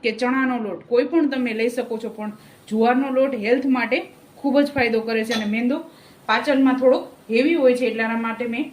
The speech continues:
મેંદાનો લોટ એડ કરેલો નથી. તો આપણે આને એકદમ સરસ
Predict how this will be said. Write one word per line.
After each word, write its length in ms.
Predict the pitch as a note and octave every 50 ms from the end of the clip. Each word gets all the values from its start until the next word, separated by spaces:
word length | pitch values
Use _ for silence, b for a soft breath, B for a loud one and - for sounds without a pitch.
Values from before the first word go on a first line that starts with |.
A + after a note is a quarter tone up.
| B B B B B - - G#3+
મેંદાનો 380 | A3+ B3 B3 B3+ B3 B3+ B3 A#3+ B3
લોટ 140 | A#3+ A3 A3+ A3+
એડ 80 | A3+ G#3+ -
કરેલો 320 | A#3+ A3+ A3 A3 A3 B3 - - - - B3
નથી. 340 | B3 B3 A#3 - B3+ G3+ - - - - - - - - _ - _ - - _ _ - - - - _ _ _ _ - - - - _ - - _ - _ - _ _ - - - - - - - - - _ _ - - _ _ _ - - - - - - - - - _ - - - _ _ - - - -
તો 20 | G#3+
આપણે 160 | G#3 G#3 A#3 A#3+
આને 120 | A#3+ A#3+ A#3
એકદમ 220 | A3+ A3+ C4 C4+ C#4 C4+ C4
સરસ 240 | B3 B3+ F4 F4+